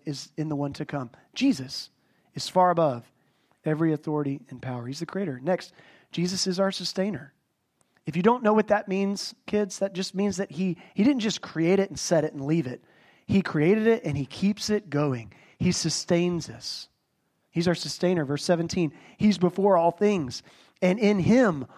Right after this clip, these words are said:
all things hold together." Everything holds together. Hebrews one three,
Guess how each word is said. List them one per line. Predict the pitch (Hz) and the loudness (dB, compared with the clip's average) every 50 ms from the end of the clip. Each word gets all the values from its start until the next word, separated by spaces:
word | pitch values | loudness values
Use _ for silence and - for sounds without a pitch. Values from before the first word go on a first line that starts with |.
| - - _ | -20 -10 _
all | - 165 170 196 220 | 2 6 6 6 6
things | 220 - - 190 170 165 165 165 165 - - - | 4 2 0 2 2 2 2 0 -2 -6 -10 -16
hold | - - - - 190 214 226 202 185 175 170 175 160 151 160 - _ _ _ _ _ _ _ _ | -14 -12 -2 2 4 6 6 6 6 6 4 2 0 -2 -6 -10 _ _ _ _ _ _ _ _
together." | - - 160 139 143 160 175 180 151 123 107 107 110 _ _ _ _ _ _ _ _ _ _ _ _ _ _ _ | -8 -8 -4 0 2 2 2 2 -2 -6 -8 -10 -16 _ _ _ _ _ _ _ _ _ _ _ _ _ _ _
Everything | - 151 175 180 202 185 | -4 -2 0 0 0 -2
holds | 165 139 156 180 180 180 175 - | -2 -2 0 0 0 0 -4 -8
together. | - - 170 160 165 175 175 143 117 107 - _ _ _ _ _ _ _ _ _ _ | -10 -10 -6 -4 -2 -2 -2 -4 -6 -8 -12 _ _ _ _ _ _ _ _ _ _
Hebrews | - 202 196 190 190 170 156 | -2 0 4 4 4 4 4
one | 160 175 170 165 | 0 0 0 0
three, | - - 180 180 160 131 113 113 | -2 0 0 2 2 0 -4 -8